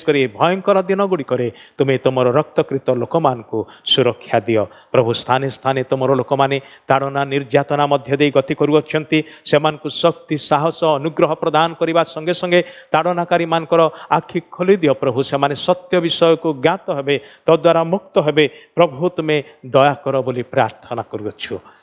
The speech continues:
ହେ ମଙ୍ଗଳମୟ ପରମେଶ୍ୱର, ଏ ଭୟଙ୍କର ଦିନଗୁଡ଼ିକରେ ତୁମେ ତୁମର ଲୋକମାନଙ୍କୁ ଆଶୀର୍ବାଦ କର, ରକ୍ଷା କର।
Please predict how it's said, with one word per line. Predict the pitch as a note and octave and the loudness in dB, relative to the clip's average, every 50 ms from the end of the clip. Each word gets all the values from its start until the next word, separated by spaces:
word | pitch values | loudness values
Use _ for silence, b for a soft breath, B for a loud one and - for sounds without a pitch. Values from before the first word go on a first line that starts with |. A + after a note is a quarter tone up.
| b b | b b
ହେ | - C3 | 0 2
ମଙ୍ଗଳମୟ | C#3+ D3+ D#3 E3 E3+ E3+ F3 F3 F3+ F3+ | 2 2 -2 0 0 0 0 0 -2 -2
ପରମେଶ୍ୱର, | - D#3 C3 B2 B2 A#2+ A2 - - B2 A#2 G#2 - B B B B - | 0 -2 -2 -2 -4 -8 -8 -4 -2 -2 -2 -2 -4 B B B B -2
ଏ | B2 | -2
ଭୟଙ୍କର | A2 G#2 A#2+ D3 D#3 D#3 - D3 C#3+ C#3 | 0 2 0 0 0 0 0 0 0 0
ଦିନଗୁଡ଼ିକରେ | B2 B2 B2+ C#3+ E3 D3+ D3+ C3+ B2 - C3 A#2+ A#2+ A2 B B B B B | 0 0 -2 -2 0 0 0 -2 -2 -2 -2 0 -2 -4 B B B B B
ତୁମେ | - B2+ B2+ B2 | -2 0 0 0
ତୁମର | A#2 - A#3 B2+ B2+ B2 A#2+ A#2 | -2 -2 -4 -2 0 0 0 2
ଲୋକମାନଙ୍କୁ | A#2+ C#3 - - E3+ D#3 B2+ A2+ A2 G#2+ - - A2+ G#2+ G2 B B B B | 0 0 0 0 -2 -2 -2 -4 -6 -10 -6 -4 -4 -4 -4 B B B B
ଆଶୀର୍ବାଦ | B2+ A2+ - - - - C#3 C#3+ B2+ B2 B2 A#2+ A2 | -4 -4 -4 -6 -2 -2 0 0 2 0 0 0 -2
କର, | - - A#2 A2 G#2+ F#2+ B B B B | -4 -4 -2 -2 -2 -4 B B B B
ରକ୍ଷା | - B2 C3 A#2+ - - - - - A2+ | -6 -4 -4 -4 -4 -6 -8 -4 -4 -4
କର। | - - G#2 | -2 -2 -4